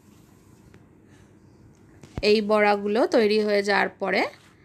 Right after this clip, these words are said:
আমি এটা সার্ভ করে দেবো এবং তারপরে দেখাবো আরেকটা ফেলে দেওয়া জিনিস দিয়ে, ফেলে দেওয়া খোসা দিয়ে আরেকটি রেসিপি। এটা হচ্ছে পটলের খোসা বাটা। এর আগে আমার চ্যানেলে আমি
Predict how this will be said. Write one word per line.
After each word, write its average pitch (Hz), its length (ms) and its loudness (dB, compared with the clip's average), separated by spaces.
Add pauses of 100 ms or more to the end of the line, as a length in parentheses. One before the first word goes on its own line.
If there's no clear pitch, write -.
(220)
আমি 180 280 -6
এটা 214 220 2
সার্ভ 196 300 0 (100)
করে 214 200 -2
দেবো 220 260 -2
এবং 226 180 0 (200)
তারপরে 202 420 0
দেখাবো 190 460 -4 (140)
আরেকটা 220 360 -2
ফেলে 220 320 -4
দেওয়া 202 240 0
জিনিস 190 420 -4
দিয়ে, 214 200 4 (1400)
ফেলে 202 240 2
দেওয়া 190 240 -2 (140)
খোসা 214 360 0
দিয়ে 196 240 0 (160)
আরেকটি 185 320 -4
রেসিপি। 202 480 -4 (340)
এটা 196 200 -6
হচ্ছে 196 220 -2 (120)
পটলের 185 560 -2
খোসা 196 320 -4
বাটা। 170 340 -8 (560)
এর 202 140 0
আগে 202 220 2
আমার 202 320 0
চ্যানেলে 208 360 0
আমি 196 180 0